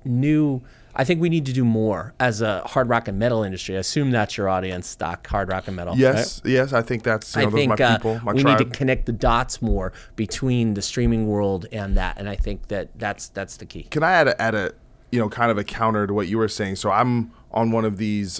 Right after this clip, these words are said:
Speaker 2: um, email newsletters that tells me the sound scans for all the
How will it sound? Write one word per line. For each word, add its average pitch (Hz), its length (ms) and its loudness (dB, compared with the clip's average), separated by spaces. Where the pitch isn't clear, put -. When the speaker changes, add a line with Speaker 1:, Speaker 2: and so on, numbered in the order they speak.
Speaker 2:
um, 87 540 -4
email 131 320 2
newsletters 101 520 -2
that 101 180 -4
tells 120 260 2
me 117 100 0
the 101 120 -4
sound 104 300 -2
scans 95 280 -6
for 95 140 0
all 87 120 4
the 85 120 -2